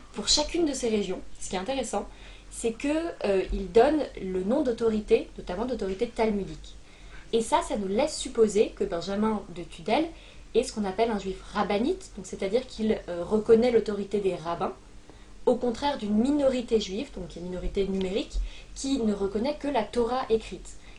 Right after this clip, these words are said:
qui sont des juifs karaïtes. Et par exemple, quand Benjamin de Tudel est à Constantinople, il montre que ces deux minorités,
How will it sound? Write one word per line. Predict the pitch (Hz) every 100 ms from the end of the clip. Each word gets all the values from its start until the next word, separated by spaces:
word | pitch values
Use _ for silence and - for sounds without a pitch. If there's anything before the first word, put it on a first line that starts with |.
| -
qui | -
sont | 240
des | 220
juifs | 190 254 -
karaïtes. | 226 208 196 - - - - - - - - -
Et | 202
par | 180
exemple, | 185 208 330 -
quand | -
Benjamin | 202 196 214 233
de |
Tudel | 202 214 233 233
est | 185
à |
Constantinople, | 180 160 175 - 208 349 285 -
il | 185 185
montre | 302 370
que | -
ces | 277 233
deux | 185
minorités, | 185 180 180 226 302